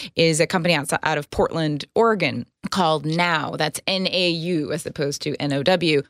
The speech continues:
And it's an outdoor clothing retailer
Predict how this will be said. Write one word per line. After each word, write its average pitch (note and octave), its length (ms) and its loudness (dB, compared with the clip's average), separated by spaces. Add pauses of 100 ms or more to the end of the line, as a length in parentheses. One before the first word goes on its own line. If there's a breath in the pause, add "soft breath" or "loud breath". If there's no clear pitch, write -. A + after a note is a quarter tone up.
And F#3 120 -2
it's F3+ 180 0
an F#3 120 0
outdoor F3+ 640 2
clothing F3 800 2
retailer F#3 800 4